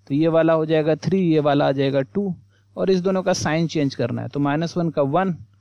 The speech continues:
और वन का माइनस वन, तो ऑप्शन आ गया हमारा थ्री बाई सेवन,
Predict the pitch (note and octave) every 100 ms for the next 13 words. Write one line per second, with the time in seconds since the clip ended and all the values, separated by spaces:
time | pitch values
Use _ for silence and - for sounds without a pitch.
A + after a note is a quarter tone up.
0 | _ - C3+ C#3 C3+ D3 E3 A#2+ A#2+ B2+
1 | - A#2+ - - _ _ _ C#3+ C3 B2
2 | - F#3+ E3+ D#3 F3 D3+ D3 F3+ - -
3 | _ _ _ _ _ _ _ _ _ _
4 | _ - D3+ D3 D3 E3 - E3+ D#3 F3